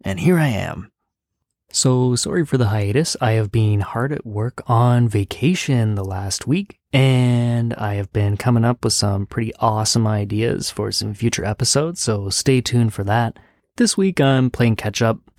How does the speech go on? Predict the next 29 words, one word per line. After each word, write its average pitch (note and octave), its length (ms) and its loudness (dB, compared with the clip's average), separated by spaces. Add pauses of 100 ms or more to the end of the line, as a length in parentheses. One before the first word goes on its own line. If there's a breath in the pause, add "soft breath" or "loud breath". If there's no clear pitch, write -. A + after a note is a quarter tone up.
Uh, F#2+ 380 -2
things B2 220 0
have A2+ 60 0
been A2 120 2
a G#2 40 0
little G2+ 200 -4
bit G#2 240 -4
wild, A2+ 480 2
a - 20 -6
little A2 140 -2
bit G2+ 180 -8
crazy. A2+ 560 2
I G#2 60 2
haven't C3 180 0
necessarily G2+ 560 -4
had G2+ 140 -4
a G2 60 -6
ton G#2+ 200 -4
of G2+ 60 -2
time G#2+ 320 0
to G2 80 -2
sit - 260 -2
down F#2+ 400 0
and F2+ 500 -4
plan B2+ 400 2
out G2 220 0
a G2 40 -2
very F2+ 260 -2
specific - 580 -6